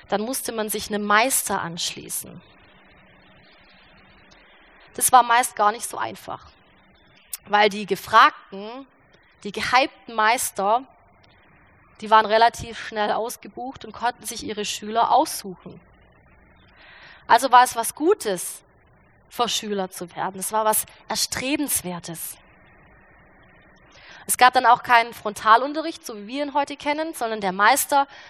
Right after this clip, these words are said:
war beständig mit seinen Schülern unterwegs. Er war beständig im Gespräch mit ihnen, am Werk.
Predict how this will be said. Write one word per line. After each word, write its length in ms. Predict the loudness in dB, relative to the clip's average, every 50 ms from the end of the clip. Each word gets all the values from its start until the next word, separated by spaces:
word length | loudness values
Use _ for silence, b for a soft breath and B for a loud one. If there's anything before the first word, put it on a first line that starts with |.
| B B
war 120 | 0 0
beständig 760 | 0 -2 -6 -10 -2 2 2 2 2 2 -4 -8 -10 -10 -10
mit 140 | -10 -10 -8
seinen 600 | -6 -2 2 2 4 4 2 0 -4 -8 -12 -14 -18 _
Schülern 580 | -12 -10 -8 -8 -6 -6 -2 0 0 0 -2 -4 -10 _ _
unterwegs. 720 | -10 -6 -6 -6 -6 -4 -6 -6 -6 -6 -8 -8 -8 -10 -14 _ _ _ _ _ _ _ _ _ _ B B B B B B B B B 2
Er 100 | 6 6
war 120 | 6 6
beständig 600 | 4 2 -4 -2 0 0 0 0 0 -4 -4 -6
im 120 | -8 -12 -10
Gespräch 540 | -8 -8 -8 -10 -10 -10 -10 -10 -10 -12
mit 140 | -12 -14 -16
ihnen, 300 | -18 -20 -20 -20 -20 -20 -20 _ _ _ _
am 200 | -8 -8 -6 -2
Werk. 320 | 0 2 2 2 2 0